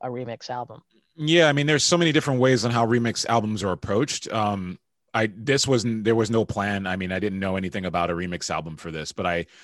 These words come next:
Speaker 2: you know, 'cause sometimes what they'll do is they'll do certain remixes. I forget the one that, uh, Cosmic Gate did. Um, and that was just alongside the original. So the original, then there was a remix, and then, um,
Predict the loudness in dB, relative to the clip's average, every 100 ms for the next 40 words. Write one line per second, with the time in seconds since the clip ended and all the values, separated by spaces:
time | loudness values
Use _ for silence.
0 | -20 -20 _ -4 -2 0 2 2 2 2
1 | 2 4 2 4 4 4 4 2 2 2
2 | 2 4 4 4 2 0 0 0 0 0
3 | -2 -2 -2 -4 -8 -8 -2 -2 -2 -2
4 | 0 0 2 0 -2 -6 _ _ _ _
5 | _ -6 -4 -2 -4 -8 -6 0 0 0
6 | -4 -4 -4 -4 -8 -12 -16 _ _ -8
7 | -6 -6 -8 -12 -18 _ _ _ _ -2
8 | 2 2 2 0 -2 -2 -2 -2 -2 -2
9 | -2 -2 -2 -2 -6 -6 -2 0 0 0
10 | -2 -2 -2 -4 -6 -4 0 0 2 -2
11 | -2 _ _ _ _ -6 -4 0 0 -2
12 | -4 -4 -2 -2 -4 -10